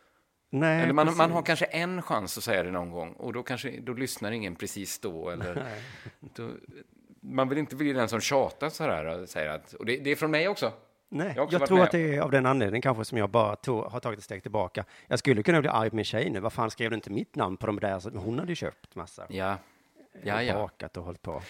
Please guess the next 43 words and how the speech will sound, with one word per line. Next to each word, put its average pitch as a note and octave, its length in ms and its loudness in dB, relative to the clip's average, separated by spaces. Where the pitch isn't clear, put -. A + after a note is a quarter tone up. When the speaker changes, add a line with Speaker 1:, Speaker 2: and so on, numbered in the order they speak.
Speaker 1:
Kunde A#2 140 -10
skriva G#2+ 220 -8
mitt - 260 -8
namn. F2+ 220 -12
Men, A2+ 260 0
eh, A#2 140 2
men A2+ 360 -2
jag B2+ 100 4
uppskattar - 560 -2
nog G2 120 -4
ändå F#2 120 -8
att - 80 -10
hon F#2+ 60 -6
inte F#2+ 100 -6
gjorde G#2 100 -8
det. - 100 -18
Men F3+ 120 0
jag E3+ 140 8
skulle D3+ 160 -2
säga G#3+ 220 0
att D#3 80 -6
jag B2 300 4
är G2+ 140 0
den F#2+ 120 -4
riktiga G2 400 -6
tomten. F#2+ 440 -4
Speaker 2:
Eh, A2 380 -4
jaha. E3 520 -4
Speaker 1:
Ja, A3+ 140 -2
men G#3 260 -2
det, G3+ 140 -4
nu, A#3 220 -4
nu A3 220 4
mina F3 200 4
koppar - 380 0
då, F#2 80 2
vad B2 120 -2
fan F3 280 -4
ska - 120 -6
jag G2 60 2
göra G#2 220 2
med F#2 100 -4
dem? F#2 240 -6